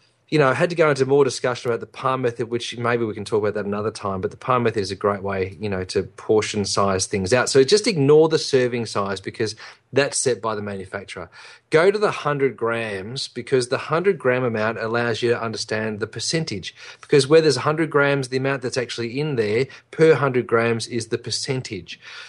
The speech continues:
So we look at the carbohydrate, the protein, the fat, because carbs, protein, and fat all give you energy a-, according to a nutrient label.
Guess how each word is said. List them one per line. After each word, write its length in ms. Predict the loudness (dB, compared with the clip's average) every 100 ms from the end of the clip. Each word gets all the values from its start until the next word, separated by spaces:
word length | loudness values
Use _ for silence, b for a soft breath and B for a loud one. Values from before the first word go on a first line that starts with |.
| B
So 400 | 0 4 4 2 -4 B B B
we 80 | 4
look 200 | 6 6
at 260 | 2 0 2
the 260 | 6 6 4
carbohydrate, 1040 | 0 2 2 2 2 4 4 4 4 0
the 60 |
protein, 640 | -6 0 2 2 0 -2 -2
the 80 | -6
fat, 320 | -2 -2 -2
because 280 | -4 -4 -4
carbs, 500 | -4 -4 -2 -4 -6
protein, 400 | -2 -2 -2 -4
and 100 | -4
fat 400 | -6 -2 -2 -2 B B B
all 240 | 4 4 2
give 240 | -2 -2
you 240 | -2 -4 -4
energy 720 | -2 0 -2 -4 -8 -8 -10 -8
a-, 140 | -6
according 440 | -6 4 6 6 4
to 160 | 0
a 40 | -2
nutrient 500 | -2 -4 -4 -4 -2
label. 360 | -4 -2 -4